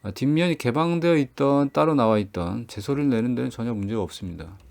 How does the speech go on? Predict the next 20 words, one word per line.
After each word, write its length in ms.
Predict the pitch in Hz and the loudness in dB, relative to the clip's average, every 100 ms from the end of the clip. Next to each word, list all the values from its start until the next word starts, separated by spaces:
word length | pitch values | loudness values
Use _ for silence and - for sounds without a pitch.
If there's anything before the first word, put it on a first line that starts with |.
| - | -12
네, 100 | 104 | -10
심지어 520 | 98 160 180 175 185 | -8 -4 -4 2 0
트위터가 680 | 180 208 208 - 160 110 135 | 2 -2 -2 0 2 2 2
바깥으로 500 | - 101 147 - 170 | -4 -4 -4 -2 0
나와 320 | 123 113 135 | 2 4 4
있는 180 | 143 170 | 2 -2
스피커도 460 | - 143 - 123 107 | -6 -12 -10 -4 -4
있죠. 500 | - - 85 87 85 _ - - _ _ _ _ _ _ _ - | -6 -8 -8 -8 -14 _ -20 -20 _ _ _ _ _ _ _ -10
네, 140 | 107 95 | -8 -8
그런데 360 | - 127 156 220 | -4 -2 2 4
우퍼는 600 | 147 131 202 180 113 127 | 4 4 2 2 2 2
앞뒤로 640 | - - _ - 202 202 | -2 -2 _ 0 2 4
움직이면서, 840 | 151 147 156 156 143 113 92 101 123 _ - - - _ | 4 2 0 2 2 2 -2 -6 -10 _ -20 -20 -20 _
어, 140 | 104 104 | -10 -6
뒷면에선 560 | 123 147 180 190 196 139 | -2 0 2 2 2 2
앞에서 320 | 104 180 180 | 2 0 2
나온 280 | 156 147 110 | 2 2 2
음파의 420 | 123 - 151 143 | 0 0 -2 -2
반대 400 | - 92 127 151 | -4 -4 -2 -4
파형, 420 | - 123 95 | -4 -4 -4